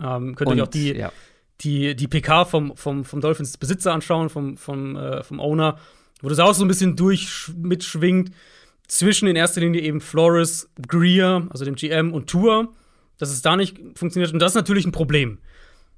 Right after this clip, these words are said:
Speaker 1: Wenn du dann als Owner zu dem Schluss kommst, dass Flores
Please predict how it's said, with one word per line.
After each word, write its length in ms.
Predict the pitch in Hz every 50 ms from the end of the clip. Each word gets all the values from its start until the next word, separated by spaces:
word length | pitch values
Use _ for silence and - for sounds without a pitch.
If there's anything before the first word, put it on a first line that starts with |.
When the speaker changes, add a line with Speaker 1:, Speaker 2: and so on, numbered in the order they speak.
| _
Speaker 1:
Wenn 260 | - 143 120 110 160 147
du 80 | 151
dann 300 | 143 - - 170 220 262
als 200 | 214 175 - -
Owner 500 | 160 165 196 214 202 170 139 127 120 107 - _ _ _ _ _ _ -
zu 120 | - 151
dem 100 | - 143
Schluss 340 | 131 - - 180 196 190 -
kommst, 340 | - 135 127 123 - - -
dass 100 | - -
Flores 760 | - - 170 196 269 285 226 175 - - - - - - _